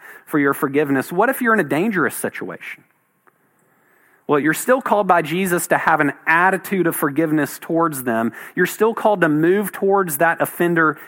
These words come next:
in love in ways that you're able to, but that's not the same thing as entering back in to an abusive relationship.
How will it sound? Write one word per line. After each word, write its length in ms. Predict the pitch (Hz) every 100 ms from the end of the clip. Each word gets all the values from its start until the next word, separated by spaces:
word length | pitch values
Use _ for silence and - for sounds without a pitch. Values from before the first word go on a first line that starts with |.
| - -
in 140 | 156
love 640 | 139 131 165 185 196 196 - _
in 160 | 143 131
ways 340 | 139 170 180
that 140 | 160 139
you're 160 | 139
able 280 | 147 175 151
to, 200 | - 139
but 460 | 117 123 196 165 147
that's 260 | 156 - 175
not 240 | 175 175
the 80 | 160
same 300 | - 170 156
thing 260 | 165 156
as 120 | 135 135
entering 420 | 170 175 180 156 131
back 320 | 143 139 -
in 380 | 165 135 120 117 - -
to 180 | - 143
an 100 | 131
abusive 460 | 117 127 117 120 110
relationship. 680 | 104 95 92 87 - -